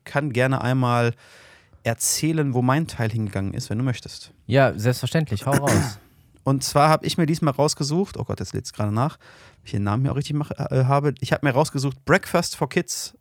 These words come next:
Speaker 1: Ähm,
Speaker 2: Hm.
Speaker 1: das ist eine Organisation, die, ähm, sozial benachteiligten Kindern vor allem die Möglichkeit geben will, äh, vernünftiges Essen in der Schule, ähm, zu ermöglichen. Ähm, die, ähm, vor allem auch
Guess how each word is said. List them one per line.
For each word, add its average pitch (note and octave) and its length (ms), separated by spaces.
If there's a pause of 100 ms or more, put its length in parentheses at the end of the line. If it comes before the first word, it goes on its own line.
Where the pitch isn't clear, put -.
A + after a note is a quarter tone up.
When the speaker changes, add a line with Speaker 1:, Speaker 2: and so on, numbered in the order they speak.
Speaker 1:
Ähm, A2 360 (200)
Speaker 2:
Hm. G#2 60
Speaker 1:
das A2+ 140
ist - 60
eine B2+ 160
Organisation, C3 840
die, B2 440 (560)
ähm, A#2 600
sozial C#3 420
benachteiligten C3+ 800
Kindern C3 280
vor - 200
allem C3 300 (920)
die B2 60
Möglichkeit A#2 420
geben A#2+ 260
will, A2+ 280
äh, G#2+ 260
vernünftiges A#2+ 680
Essen C#3 240
in A2+ 80
der A2 80
Schule, A2+ 420
ähm, G2 440
zu - 160
ermöglichen. A2 520 (720)
Ähm, A2+ 560
die, A#2+ 580 (120)
ähm, G#2+ 400
vor - 220
allem C3 200
auch A#2 500